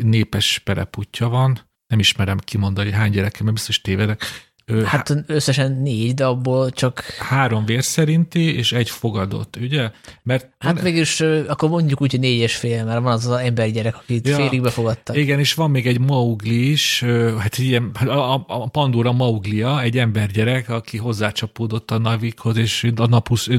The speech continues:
Speaker 1: nulla huszonnégyben maszkban ugrándozik ott a, a kék tesúi közül,
Speaker 2: <laughs>
Speaker 1: között, szóval így, így, így, hát valójában nyilván ez Cameron nem így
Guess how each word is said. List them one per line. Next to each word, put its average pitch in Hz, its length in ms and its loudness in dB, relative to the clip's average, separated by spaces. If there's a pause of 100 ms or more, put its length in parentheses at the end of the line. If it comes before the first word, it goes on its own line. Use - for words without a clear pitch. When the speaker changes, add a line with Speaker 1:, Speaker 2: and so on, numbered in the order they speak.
(100)
Speaker 1:
nulla 139 240 4
huszonnégyben 113 580 0
maszkban 110 560 -2
ugrándozik 123 800 2
ott - 180 -2
a, 123 140 2 (300)
a - 100 0
kék 123 240 -2
tesúi 117 480 0 (100)
közül, 151 500 2 (140)
Speaker 2:
<laughs> - 140 -20
Speaker 1:
között, 185 260 0
szóval 185 240 0
így, 165 260 0
így, 180 160 0
így, 156 240 -2 (140)
hát 127 140 -2
valójában 208 600 0 (120)
nyilván 156 300 2
ez 113 140 -6
Cameron 139 320 2
nem 135 280 2
így 123 280 -4